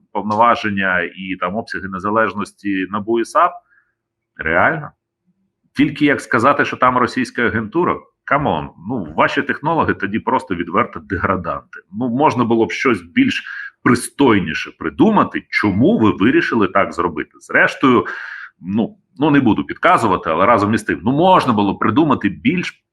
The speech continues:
правдивий якийсь, правдоподібний сценарій, чому ви зробили так, як зробили. А так, як воно у них вийшло, поспіх, недолугі пояснення, воно все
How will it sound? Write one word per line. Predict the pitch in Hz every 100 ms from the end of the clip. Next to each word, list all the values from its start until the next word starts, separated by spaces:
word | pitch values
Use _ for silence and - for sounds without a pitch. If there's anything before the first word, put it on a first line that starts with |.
| _ _
правдивий | 117 120 120 98 - 127 160 143 123 101
якийсь, | 101 101 107 98 -
правдоподібний | - 110 101 120 - 135 101 - 110 139 101 98 92
сценарій, | - - 92 104 180 139
чому | - 117 92 139
ви | 170
зробили | 120 104 85 117 135
так, | - 87 -
як | 90
зробили. | - 78 71 65 _ - - - - _ -
А | 117
так, | 214 208
як | 214 170
воно | 190 202 202
у |
них | 190 180
вийшло, | 110 113 262 311 - 117 82 - - _ _ _ _ -
поспіх, | 180 190 185 - 170 170 151 -
недолугі | 123 139 160 190 180 180
пояснення, | 175 190 143 175 170 175 156 147 143
воно | 110 120 185 180
все | - 233 190